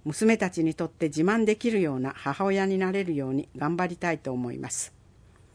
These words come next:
毎日違う顔を見せてくれる子供たち、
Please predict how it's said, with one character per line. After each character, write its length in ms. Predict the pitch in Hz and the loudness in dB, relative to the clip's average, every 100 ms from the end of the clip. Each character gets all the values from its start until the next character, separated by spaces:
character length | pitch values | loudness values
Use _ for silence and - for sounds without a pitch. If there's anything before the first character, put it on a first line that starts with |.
| - - - - - | -20 -20 -20 -20 -4
毎 220 | 170 190 | 2 6
日 220 | 190 214 196 - | 6 2 -2 0
違 200 | 170 190 | 2 2
う 60 | |
顔 320 | 185 165 143 143 | 0 -2 -2 -2
を 60 | |
見 80 | 135 | -2
せ 140 | - | -2
て 100 | 175 | -2
く 120 | 160 160 | -2 -2
れ 100 | 151 | -2
る 80 | |
子 140 | 151 160 | -2 -2
供 240 | 170 175 | 0 0
た 120 | 160 | -4
ち、 200 | 131 - | -10 -12